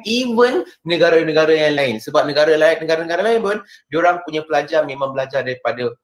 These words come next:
rumah. So, semua orang alami tekanan yang, you know,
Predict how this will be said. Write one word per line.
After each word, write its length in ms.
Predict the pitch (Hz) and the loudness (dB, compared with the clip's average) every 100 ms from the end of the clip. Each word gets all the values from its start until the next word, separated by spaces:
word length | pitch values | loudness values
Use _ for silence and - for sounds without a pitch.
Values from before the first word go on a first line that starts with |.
| _ | _
rumah. 240 | 113 107 - - _ - | -12 -8 -8 -10 _ -8
So, 160 | 160 | -6
semua 400 | 151 160 196 190 | -6 -4 0 2
orang 160 | 185 185 | 2 0
alami 400 | 139 139 147 135 | 0 -2 -6 -10
tekanan 480 | - 127 135 127 127 | -8 -8 -6 -6 -2
yang, 240 | 123 120 _ _ | -2 -4 _ _
you 160 | - 156 | -8 0
know, 320 | 185 180 - | 2 0 -2